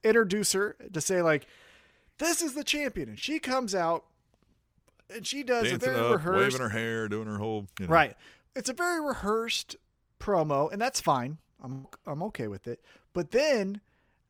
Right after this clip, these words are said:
Speaker 1: after a promo, she goes, "Hey, husband,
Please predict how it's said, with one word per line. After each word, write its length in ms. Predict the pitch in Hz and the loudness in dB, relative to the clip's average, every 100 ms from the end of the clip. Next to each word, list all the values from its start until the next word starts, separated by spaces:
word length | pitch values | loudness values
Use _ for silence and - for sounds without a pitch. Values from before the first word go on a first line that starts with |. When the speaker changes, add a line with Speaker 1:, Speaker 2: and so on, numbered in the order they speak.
| _ | _
Speaker 1:
after 320 | 214 220 214 185 | 0 0 0 -2
a 60 | |
promo, 480 | 151 226 277 180 160 | 0 0 2 2 0
she 180 | - 165 | -2 -2
goes, 320 | 156 139 127 - _ _ _ | 0 0 -4 -10 _ _ _
"Hey, 200 | - 240 | 0 2
husband, 600 | 233 175 175 170 190 202 | 4 4 4 4 2 0